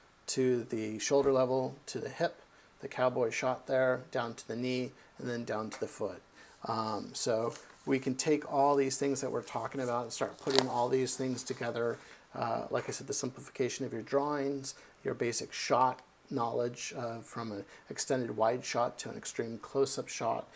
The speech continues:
Now you have some, uh, some heights and angles to play with. Uh, the next thing we'll probably get into is either gonna be our lenses, or we're gonna get into the movement of the camera. How do we move within that shot? How do we explain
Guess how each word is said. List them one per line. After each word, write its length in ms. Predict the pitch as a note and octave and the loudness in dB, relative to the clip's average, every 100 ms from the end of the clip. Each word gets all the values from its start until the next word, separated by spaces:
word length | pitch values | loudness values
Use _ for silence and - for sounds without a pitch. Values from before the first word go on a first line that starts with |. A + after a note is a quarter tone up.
| - - | -20 -12
Now 280 | C#3+ C3 C3 | -2 4 6
you 140 | C3+ B2+ | 6 4
have 340 | B2 A#2+ A#2+ | 2 2 2
some, 360 | - A#2+ A2 G#2 - - - | 0 -2 -2 -8 -16 -20 -10
uh, 360 | B2+ A#2 A2 A2+ | -6 -6 -6 -4
some 200 | - B2 | -2 -2
heights 480 | A2 A#2 C#3 C#3 - | -2 2 2 2 -6
and 80 | A#2 | -8
angles 340 | C3 C3+ C3 C3 | -4 2 2 2
to 100 | - | -6
play 240 | - C3 | -2 2
with. 260 | C3+ C3 - - - - | 4 2 -6 -18 -20 -6
Uh, 140 | - A2 | -2 0
the 100 | A#2+ | 0
next 220 | B2+ B2+ | -2 -2
thing 140 | C3 | -4
we'll 100 | B2+ | -2
probably 380 | A#2+ - A#2 A#2 | -2 2 2 2
get 180 | A#2+ B2+ | 0 0
into 560 | B2 B2+ - C3 A#2+ B2 | 2 -2 0 0 0 -2
is 200 | B2 A#2+ | -4 -2
either 180 | B2 B2 | -2 -2
gonna 180 | B2 | -4
be 440 | A#2 A#2+ A#2+ A#2 A2+ - - | -2 0 0 0 -4 -8 -4
our 140 | - B2 | 2 4
lenses, 720 | A#2 B2 C3+ C#3 C#3 C3+ - - | 4 0 0 6 6 6 0 0
or 240 | C3 A#2 | 2 2
we're 120 | B2 | 0
gonna 160 | A#2+ A#2 | -2 -4
get 180 | A#2+ A#2+ | -4 -2
into 480 | A#2 A2 - A#2+ A2+ - | -4 -4 0 0 -2 -4
the 80 | C#3 | 2
movement 400 | B2+ B2+ B2 A#2 | 6 6 4 -4
of 80 | |
the 80 | G#2 | -4
camera. 500 | - - G#2+ G#2 G#2 - - - | -6 -8 -6 -6 -10 -14 -20 -8
How 160 | - C#3 | 2 4
do 80 | |
we 120 | B2+ A#2+ | 4 2
move 460 | A#2 B2 A#2+ A#2+ | 0 2 2 -2
within 260 | A#2+ - B2 | -8 -6 -6
that 160 | A#2+ | -6
shot? 280 | - C3 - | -4 -4 -2
How 160 | - C#3+ | 2 4
do 80 | C3+ | 4
we 120 | B2 | 2
explain 560 | A2+ - - A#2+ A#2+ | -4 -8 -4 -4 -4